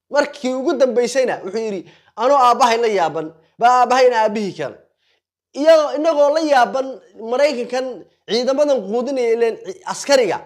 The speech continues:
ninkii calooshiisa buuxiya, dharka siiya, kabaha siiya,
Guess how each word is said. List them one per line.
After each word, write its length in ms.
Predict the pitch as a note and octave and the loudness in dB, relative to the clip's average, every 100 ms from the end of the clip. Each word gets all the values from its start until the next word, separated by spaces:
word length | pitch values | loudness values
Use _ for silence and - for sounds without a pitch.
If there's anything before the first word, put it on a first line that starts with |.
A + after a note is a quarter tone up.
| _ | _
ninkii 280 | B3 - G3+ | -10 -8 -6
calooshiisa 520 | F#3 A#3+ - F3 E3 | 2 4 4 -4 -12
buuxiya, 420 | D3+ D#3+ D#3+ A3+ A3+ _ _ _ _ _ _ _ _ _ _ - A3 | -12 -12 -10 -10 -12 _ _ _ _ _ _ _ _ _ _ -10 2
dharka 320 | B3+ A#3+ G3 - _ | 2 2 -6 -10 _
siiya, 400 | - F#3+ G3+ A#3+ A3 - _ _ _ - | -14 -8 -4 -2 -4 -8 _ _ _ 0
kabaha 320 | B3 A3 F#3+ | 2 0 -2
siiya, 400 | - F#3 G#3+ | -12 -10 -4